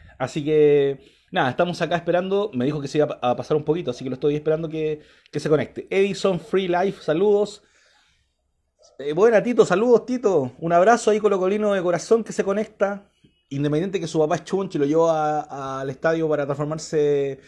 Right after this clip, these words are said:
en chuncho, él quiso ser de Colo Colo y hoy día juega en la escuela de fútbol ahí al, al, eh, Pantoja Junior. Así que saludos, Tito. Todo bien ahí, un abrazo.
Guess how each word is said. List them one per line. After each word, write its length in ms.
en 160
chuncho, 480
él 180
quiso 200
ser 140
de 80
Colo 200
Colo 160
y 60
hoy 80
día 120
juega 220
en 40
la 60
escuela 240
de 60
fútbol 300
ahí 180
al, 440
al, 520
eh, 340
Pantoja 680
Junior. 320
Así 200
que 80
saludos, 300
Tito. 420
Todo 200
bien 180
ahí, 200
un 140
abrazo. 400